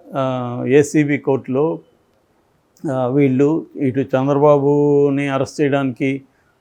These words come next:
అటు లోకేష్ని అరెస్ట్ చేయడానికి ట్రై చేస్తున్నారు. నాకు తెలిసి ఏంటంటే, ఆంధ్రప్రదేశ్ గవర్నమెంటు, ఆ, మళ్ళీ ఒకసారి ఇటు లోకేష్ని, అటు చంద్రబాబుని అరెస్ట్ చేసే పరిస్థితి లేదు.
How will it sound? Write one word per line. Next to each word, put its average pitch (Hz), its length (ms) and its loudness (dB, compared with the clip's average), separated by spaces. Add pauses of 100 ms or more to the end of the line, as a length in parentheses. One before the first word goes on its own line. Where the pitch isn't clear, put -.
(120)
అటు 131 180 0
లోకేష్ని 135 560 2
అరెస్ట్ 135 320 -2
చేయడానికి 143 280 0
ట్రై 147 180 4
చేస్తున్నారు. 151 760 2
నాకు 120 260 -4
తెలిసి 170 280 0
ఏంటంటే, 156 640 2 (600)
ఆంధ్రప్రదేశ్ 151 540 4
గవర్నమెంటు, 147 840 0 (200)
ఆ, 127 120 -10
మళ్ళీ 135 420 4
ఒకసారి 139 760 2 (240)
ఇటు 135 180 -4
లోకేష్ని, 139 680 0
అటు 131 160 -4
చంద్రబాబుని 135 760 0
అరెస్ట్ 139 300 0
చేసే 139 180 2
పరిస్థితి 139 500 0
లేదు. 120 300 -2